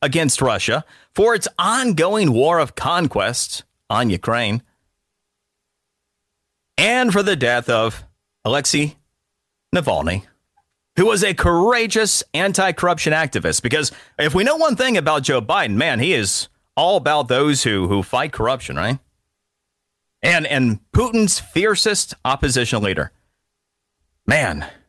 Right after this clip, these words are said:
we had maximized sanctions, then we had more sanctions, now we got five hundred new sanctions, two years, uh, removed. I mean, actually,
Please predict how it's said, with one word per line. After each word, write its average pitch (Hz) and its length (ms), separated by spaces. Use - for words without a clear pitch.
we 107 80
had 107 140
maximized 175 580
sanctions, 180 600
then 143 120
we 139 120
had 113 180
more 180 260
sanctions, 180 560
now 131 80
we 123 80
got 110 140
five 151 240
hundred 127 260
new 123 240
sanctions, 175 580
two - 160
years, 156 400
uh, 87 120
removed. 123 580
I 135 80
mean, 139 140
actually, 147 460